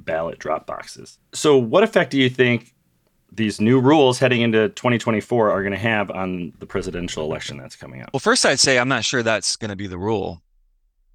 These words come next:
Speaker 2: I think we'll have new rules again. There's nothing wrong with those drop boxes.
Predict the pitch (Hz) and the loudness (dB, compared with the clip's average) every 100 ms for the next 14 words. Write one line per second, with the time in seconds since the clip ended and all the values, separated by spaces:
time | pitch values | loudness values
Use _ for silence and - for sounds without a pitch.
0 | _ _ _ _ _ _ _ _ _ _ | _ _ _ _ _ _ _ _ _ _
1 | _ - 113 110 107 104 107 98 98 _ | _ -8 -4 -4 -2 0 0 -2 -8 _
2 | - 104 104 98 104 98 95 101 95 87 | -10 -4 -2 -2 -2 -2 0 0 -2 -6
3 | - _ _ _ _ _ _ _ _ _ | -14 _ _ _ _ _ _ _ _ _
4 | _ _ - 123 151 131 107 113 107 95 | _ _ -10 -4 0 2 2 2 2 0
5 | 95 104 110 87 82 85 | 0 2 2 0 -4 -6